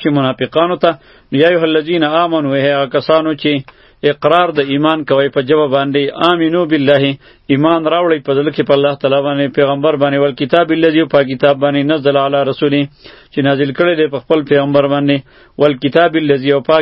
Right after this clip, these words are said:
کتاب باندې انزل من قبل، چې نازل کړی دی من قبل، مخکې له دې نه، والکتاب الذی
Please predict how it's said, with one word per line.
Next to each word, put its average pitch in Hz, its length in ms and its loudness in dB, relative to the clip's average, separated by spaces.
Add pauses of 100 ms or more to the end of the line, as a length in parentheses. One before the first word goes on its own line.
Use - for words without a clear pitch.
کتاب 143 320 2
باندې 143 200 0 (120)
انزل 160 260 2 (100)
من 139 100 -2
قبل، 151 360 0
چې 143 180 -8
نازل 139 200 -2
کړی 160 220 2
دی 139 100 -2
من 139 160 -4
قبل، 151 240 0 (160)
مخکې 147 280 -2
له 143 100 0
دې 143 160 0
نه، 143 60 -2 (1800)
والکتاب 156 540 0
الذی 139 400 0